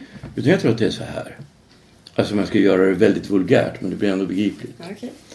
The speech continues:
Speaker 1: Så tror jag att det är så här, att det finns hos en viss grupp unga kvinnor idag som tack och lov inte var, tänkte så på min tid när jag var yngre.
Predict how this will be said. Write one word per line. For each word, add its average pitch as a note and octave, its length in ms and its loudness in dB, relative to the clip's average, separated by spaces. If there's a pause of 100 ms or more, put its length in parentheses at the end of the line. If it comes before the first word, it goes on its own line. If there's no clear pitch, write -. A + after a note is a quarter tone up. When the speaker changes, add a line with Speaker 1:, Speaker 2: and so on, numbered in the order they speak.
(440)
Speaker 1:
Så B2+ 120 -6
tror A#2+ 140 6
jag A2 60 8
att - 60 0
det G2 100 6
är F2 40 6
så - 160 -6
här, - 200 -6 (240)
att - 200 -8 (580)
det A#2 100 2
finns C3 340 2
hos A#2+ 260 0
en B2 140 4
viss F3 320 0
grupp F#2+ 420 -2 (600)
unga G2+ 280 2
kvinnor F2 340 -2
idag - 360 -6 (920)
som A2+ 200 -4
tack B2+ 220 2
och G#2+ 60 -2
lov F#2+ 280 4 (160)
inte G#2+ 420 0
var, F#2 300 0 (640)
tänkte F2+ 300 -4
så - 180 -8
på - 180 -12
min A2 260 0
tid - 300 -10
när - 100 -10
jag - 80 -10
var - 100 -8
yngre. - 280 -8